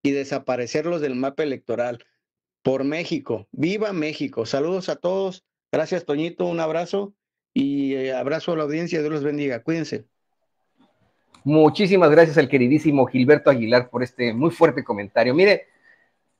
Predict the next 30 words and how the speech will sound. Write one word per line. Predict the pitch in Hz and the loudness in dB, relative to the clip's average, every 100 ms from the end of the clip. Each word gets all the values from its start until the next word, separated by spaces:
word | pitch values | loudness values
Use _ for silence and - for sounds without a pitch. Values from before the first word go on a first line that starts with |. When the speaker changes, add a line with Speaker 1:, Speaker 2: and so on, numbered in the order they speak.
| _ | _
Speaker 2:
ni | 160 180 202 | -4 0 2
siquiera | 208 277 - | 6 8 8
se | 196 | 8
lo | |
vamos | 214 226 | 6 8
a, | 185 | 6
a | - 139 | 6 2
poner, | 147 143 151 190 - - - - | 4 6 6 6 2 -18 -20 -10
<laughs> | 139 - - - _ - - _ - - | -10 -8 -14 -14 _ -20 -20 _ -10 -4
estaba | 165 - 196 190 | -4 6 8 8
leyendo, | 156 135 143 156 135 123 123 110 123 | 6 4 4 2 0 -2 -4 -2 0
como | 120 | 0
usted | 113 165 | 4 4
bien | 156 139 | 6 4
sabe, | 113 98 98 _ | 4 2 -2 _
y | - | -16
hasta | 92 - | -14 -6
estoy | - 131 | -4 4
cantinfleando | 139 127 107 - 120 107 101 | 4 2 -8 -2 -2 -2 -6
como | 101 98 | -8 -8
Margarita. | 95 98 98 - - _ _ _ _ _ _ _ _ _ - - - | -6 -6 -6 -8 -12 _ _ _ _ _ _ _ _ _ -20 -20 2
Todas | 202 233 | 8 10
las | 208 | 10
madrugadas, | 170 156 143 143 160 151 156 - - - | 8 8 8 10 10 10 6 2 -12 -6
el | 113 | -6
equipo | 113 127 147 | -4 2 2
de | 123 | 4
Sin | 123 | 0
Censura | 120 110 - 135 131 | -4 -6 -2 2 4
revisa | 110 104 117 127 110 98 107 | 4 0 2 4 4 2 -4